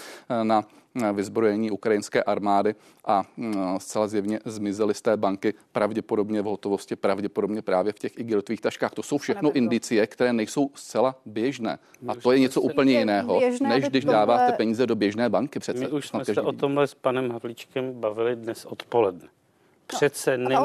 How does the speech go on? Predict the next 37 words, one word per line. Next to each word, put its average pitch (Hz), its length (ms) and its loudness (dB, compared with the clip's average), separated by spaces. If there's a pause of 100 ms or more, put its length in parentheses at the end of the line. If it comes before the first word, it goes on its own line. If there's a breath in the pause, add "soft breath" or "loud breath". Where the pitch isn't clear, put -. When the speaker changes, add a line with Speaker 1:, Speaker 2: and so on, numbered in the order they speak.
Speaker 2:
otázka 285 240 0
je, 302 340 2
je 294 100 -4
jasná. 311 260 0
Speaker 3:
přece 190 220 4
nemůže 190 380 4
Speaker 2:
Je 302 60 6
Speaker 3:
říct, 294 120 2
Speaker 2:
možné, 262 540 0
aby 240 300 -4
to 165 240 -2
Speaker 3:
nemůže 185 520 2
Speaker 2:
tedy 208 100 4
Petr 190 120 0
Speaker 3:
říkat, 147 120 -8
Speaker 2:
Fiala 233 380 6
v - 100 -10
té 254 180 0
době 220 340 0
v 220 60 -6
roce 202 220 -4
Speaker 3:
N-, - 40 -2
Speaker 2:
dva 214 140 -2
tisíce 220 420 -8
patnáct 220 960 -4 (240)
Speaker 3:
nemůže 170 320 2
Speaker 2:
nevěděl, 220 380 2
Speaker 3:
říkat 220 140 2
Speaker 2:
byl 220 140 0
tam 226 280 0
od - 140 -8 (100)
Speaker 3:
financování 156 680 0
Speaker 2:
června 175 320 4
dva - 0 -
tisíce 226 340 -4
patnáct 226 380 -2
do 220 160 0